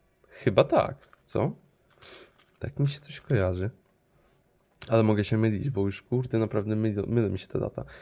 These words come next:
Ale to był dwa tysiące piętnasty na pewno. No, wydaje mi się, że to jest to, dwa tysiące piętnaście szesnaście. Więc co? To są nasze właśnie trafy.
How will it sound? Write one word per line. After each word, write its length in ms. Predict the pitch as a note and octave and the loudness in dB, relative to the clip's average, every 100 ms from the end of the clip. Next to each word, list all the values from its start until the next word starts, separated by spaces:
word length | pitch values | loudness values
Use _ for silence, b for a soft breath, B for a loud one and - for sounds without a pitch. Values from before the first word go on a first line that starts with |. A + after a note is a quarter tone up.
| B B | B B
Ale 80 | G#2+ | -2
to 100 | C#3 | 4
był 100 | C#3+ | 4
dwa 240 | B2+ C3 | 6 4
tysiące 280 | C#3+ C#3+ C3+ | 4 2 0
piętnasty 480 | C#3 C3 A#2+ - F2+ | 2 4 4 2 -2
na 80 | F2+ | -2
pewno. 320 | - F2+ F#2+ | -2 -2 4
No, 180 | D3 F#3 | 6 6
wydaje 320 | E3+ E3 D#3 | 8 8 8
mi 60 | C#3+ | 4
się, 140 | D3 | 0
że 80 | C#3+ | 4
to 100 | C#3 | 6
jest 200 | C3 - | 6 6
to, 160 | A#2+ | 4
dwa 140 | G2 F#2+ | 4 2
tysiące 280 | - G2+ - | -2 -10 -4
piętnaście 400 | G2 G2+ - G2+ | -2 -2 -6 -8
szesnaście. 560 | G2+ - F#2 - - - B B B B B B B B B B - | -8 -4 -4 -6 -12 -20 B B B B B B B B B B -4
Więc 280 | G2 G2+ - | 0 0 0
co? 280 | - F#2 - - b b b - | 2 2 0 -14 b b b -12
To 100 | - | 2
są 140 | A2 | 4
nasze 280 | F#2+ F#2 G#2+ | 6 4 0
właśnie 300 | G2+ - F#2+ | -2 -2 -2
trafy. 440 | A2+ F#2+ - G#2 | 0 0 2 0